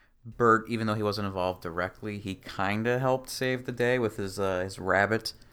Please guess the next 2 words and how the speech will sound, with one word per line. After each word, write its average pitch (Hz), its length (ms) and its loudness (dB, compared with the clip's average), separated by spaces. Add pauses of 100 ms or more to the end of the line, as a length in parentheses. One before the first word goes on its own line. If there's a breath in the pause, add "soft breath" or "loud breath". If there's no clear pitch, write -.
(300 soft breath)
invention. 120 680 0 (640 soft breath)
Um, 98 600 2